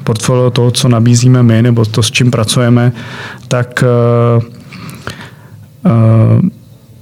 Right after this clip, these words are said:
já jsem vlastně, bude to znít možná jako až na dnes, jako hrdej na, na některé ty věci, který, eh, nebo na všechny ty věci, který v tom, eh, v tom portfoliu máme, protože každý je zaměřený na trochu něco jiného, je v jiném ročním období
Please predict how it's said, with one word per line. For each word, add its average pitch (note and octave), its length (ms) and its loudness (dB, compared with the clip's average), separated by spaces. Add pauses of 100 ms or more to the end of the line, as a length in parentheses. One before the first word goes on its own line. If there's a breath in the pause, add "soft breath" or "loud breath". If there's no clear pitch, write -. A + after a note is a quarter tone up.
(160)
já A#2+ 120 -2
jsem C3+ 140 2
vlastně, C3 640 0 (280)
bude A#2+ 180 0
to A#2+ 120 2
znít A#2+ 140 4
možná A2+ 640 2
jako A#2+ 200 -2
až A2 140 2
na A#2 100 2
dnes, A#2 220 2
jako A#2 260 2
hrdej B2 540 0 (120)
na, A#2 280 0
na A#2 140 0
některé A#2+ 360 0
ty B2 100 0
věci, A#2+ 260 0
který, A#2+ 420 0
eh, A2+ 640 2
nebo A2 220 4
na A2+ 100 2
všechny B2 360 0
ty A#2+ 100 0
věci, A#2 260 0
který A#2+ 200 0
v A2 60 -2
tom, A#2+ 280 2
eh, - 580 -6
v A2+ 60 -8
tom B2+ 140 0
portfoliu B2 460 -2
máme, A#2 380 2
protože A#2 300 2
každý A#2 400 0
je B2 280 2
zaměřený A#2+ 520 2
na A#2 100 0
trochu B2 280 -2
něco A#2+ 240 0
jiného, A#2+ 320 4
je A#2+ 140 0
v A2+ 60 -2
jiném A#2 240 2
ročním A#2+ 340 0
období A#2+ 500 0